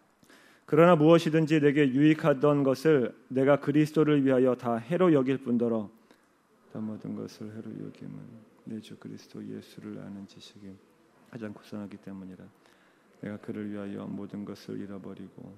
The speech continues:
배설물로 여김은 그리스도를." 함께 있습니다. "그 안에서 발견되게 하려 함이니 내가 가진 의는 율법에서 난 것이 아니요 오직 그리스도를 믿음으로 말미암은 것이니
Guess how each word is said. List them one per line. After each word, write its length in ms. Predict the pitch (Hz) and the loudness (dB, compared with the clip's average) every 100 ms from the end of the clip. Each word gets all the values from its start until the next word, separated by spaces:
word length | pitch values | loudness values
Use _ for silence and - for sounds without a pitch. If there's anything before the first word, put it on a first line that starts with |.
| 110 | -18
배설물로 680 | - 107 110 107 101 101 98 | -16 -12 -8 -8 -10 -12 -12
여김은 400 | 95 - 101 95 - _ _ - | -16 -16 -18 -18 -20 _ _ -20
그리스도를." 480 | - 104 - 101 95 - | -16 -16 -14 -16 -16 -10
함께 260 | 143 147 | -6 -4
있습니다. 500 | 139 131 123 123 165 151 _ _ _ _ _ _ | -4 -4 -4 -4 -6 -8 _ _ _ _ _ _
"그 100 | 139 | -2
안에서 380 | 143 143 139 147 | 0 0 2 0
발견되게 640 | 135 131 131 135 131 120 | 2 0 2 2 0 0
하려 280 | 123 117 117 | 0 0 -2
함이니 340 | 113 107 107 101 _ _ _ _ _ | -2 -4 -8 -10 _ _ _ _ _
내가 220 | - 131 135 | -2 2 2
가진 260 | 139 139 | 2 2
의는 440 | 143 143 147 156 139 | 4 4 4 2 0
율법에서 560 | 135 143 143 139 143 | 0 2 4 4 2
난 180 | 139 131 | 2 2
것이 240 | 127 123 | 0 -2
아니요 420 | 123 113 113 110 104 - _ _ _ _ - | -2 -2 -2 -4 -8 -16 _ _ _ _ -12
오직 220 | 117 113 | -10 -6
그리스도를 560 | 131 135 131 139 143 139 | -2 -2 0 2 2 4
믿음으로 640 | 131 135 135 135 135 120 | 2 2 2 2 2 2
말미암은 640 | 123 123 127 123 131 127 | 2 2 2 2 2 2
것이니 440 | 123 117 113 110 | 0 -2 -6 -6